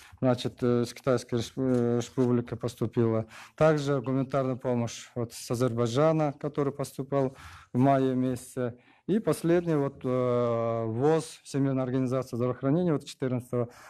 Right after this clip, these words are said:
э, значит, и-, июля поступал. Значит, здесь, э, лицевые щитки, вот сорок шесть тысяч двести, защитные очки, там четырнадцать тысяч шестьсот, э, халат одноразовый пятьдесят семь тысяч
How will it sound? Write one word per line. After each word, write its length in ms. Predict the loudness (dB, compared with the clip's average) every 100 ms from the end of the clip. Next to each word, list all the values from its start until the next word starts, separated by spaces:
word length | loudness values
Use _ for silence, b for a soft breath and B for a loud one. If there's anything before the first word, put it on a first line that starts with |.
| B B 0
э, 440 | 4 4 4 2
значит, 360 | 0 -2 -4 -2
и-, 60 |
июля 680 | 0 2 2 2 2 2 0
поступал. 520 | -4 -8 -6 -2 -2
Значит, 260 | 0 0 0
здесь, 340 | 2 2 0 -20 B B B
э, 180 | 0 2
лицевые 480 | 2 0 0 2 2
щитки, 580 | -2 -8 -4 0 0 -2 -6
вот 240 | -4 -4 _ -8
сорок 300 | 0 2 2
шесть 320 | 0 -2 0
тысяч 220 | -2 -2
двести, 680 | 0 2 2 0 -2 -2 -2 B B B
защитные 500 | 0 2 -2 0 0
очки, 380 | 0 0 2 2
там 360 | 0 -2 -2 -4
четырнадцать 540 | -2 0 0 -2 -4
тысяч 180 | -4 -4
шестьсот, 640 | -6 -6 -2 0 2 -2 B B B B
э, 160 | 2 2
халат 460 | 2 2 4 2
одноразовый 960 | 0 0 0 0 0 0 0 0 -2 -4
пятьдесят 340 | -6 -4 -4
семь 260 | -4 0 0
тысяч 640 | 0 -2 -2 -6 -8 -16